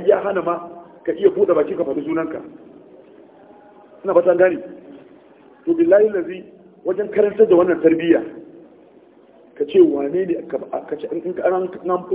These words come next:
an buga, ka tambaya wane ne, mutumin ya faɗa, to sai ka sha wuya. Kaga da za ga abu ne kaman bai da wuya ba,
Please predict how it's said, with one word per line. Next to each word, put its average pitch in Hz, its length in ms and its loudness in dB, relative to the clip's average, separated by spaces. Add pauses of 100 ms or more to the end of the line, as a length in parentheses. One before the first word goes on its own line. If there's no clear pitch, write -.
(120)
an 185 140 -2
buga, 156 240 2 (840)
ka 143 80 -4
tambaya 170 360 4
wane 151 160 -6 (100)
ne, 151 140 -12 (540)
mutumin 175 280 -8
ya 143 80 -2
faɗa, 143 240 0 (760)
to 139 100 -4
sai 170 100 2
ka 190 140 2
sha 190 140 2
wuya. 147 220 -2 (1500)
Kaga 190 200 -2
da 196 60 0
za 233 160 6
ga 208 120 4
abu 185 100 2
ne 185 140 2
kaman 175 180 0
bai 190 100 6
da 160 80 0
wuya 139 220 -2
ba, 147 160 -8